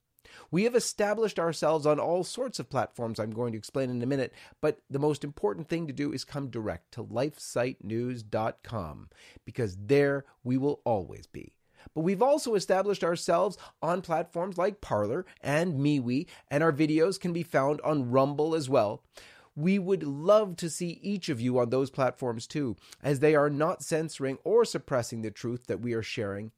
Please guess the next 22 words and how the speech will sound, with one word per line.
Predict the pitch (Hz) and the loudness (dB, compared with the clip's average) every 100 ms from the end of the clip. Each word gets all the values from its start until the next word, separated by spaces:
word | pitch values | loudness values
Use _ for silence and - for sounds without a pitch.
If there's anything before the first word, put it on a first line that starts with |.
| _ | _
every | 98 87 98 123 | -12 -10 -10 -12
single | 139 - 95 82 87 | -12 -8 -6 -6 -10
day. | 87 69 - _ _ _ - - - | -10 -12 -16 _ _ _ -20 -20 -14
More | - 147 214 302 294 - | -4 2 4 4 0 0
than | 147 147 120 | 0 0 0
these | 185 214 175 | -2 -2 0
alternative | 151 - 214 175 135 | 0 -2 -4 -2 -4
social | - 147 139 | -2 -4 -4
media | 135 127 - _ | -6 -8 -10 _
platforms, | - 139 - 110 107 | -4 -4 -2 -6 -4
we | 135 139 | -4 -4
highly | - - 196 208 208 196 | -6 -8 -2 0 0 -2
encourage | 165 - 220 208 123 | -6 -2 2 2 2
you | 131 | -4
to | - 143 | -4 -8
subscribe | - 131 - - 175 156 170 165 | -8 -10 -10 -8 -2 0 0 -2
to | 165 | 0
our | 151 | 0
email | 147 156 143 143 | -2 -6 -6 -4
newsletter. | 143 135 117 92 - _ _ _ - - - - | -4 -4 -2 -2 -4 _ _ _ -20 -20 -18 -2
We | 147 | 0
have | 131 156 156 | 2 2 0